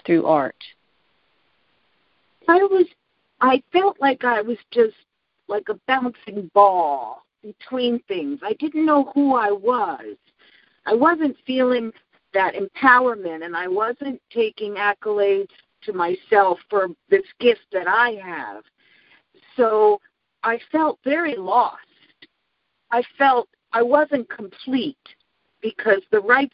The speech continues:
Speaker 2: side of the brain, even though I was making these coloring books and it was so much fun and any product I love making, I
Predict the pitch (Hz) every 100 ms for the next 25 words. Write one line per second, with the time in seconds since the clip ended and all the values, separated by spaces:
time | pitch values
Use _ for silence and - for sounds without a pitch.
0 | - 226 202 196 190 - 233 277 240 196
1 | 190 - _ _ - 233 214 220 214 214
2 | 202 190 185 180 180 - 180 190 185 185
3 | 180 175 175 - 202 190 190 190 180 180
4 | 180 - 160 - 165 - - 196 190 180
5 | - - 175 165 165 165 131 156 202 220
6 | - 175 165 147 - 147 147 165 170 -
7 | 160 175 - 170 160 156 _ _ _ _
8 | _ _ _ _ _ _ _ _ 208 240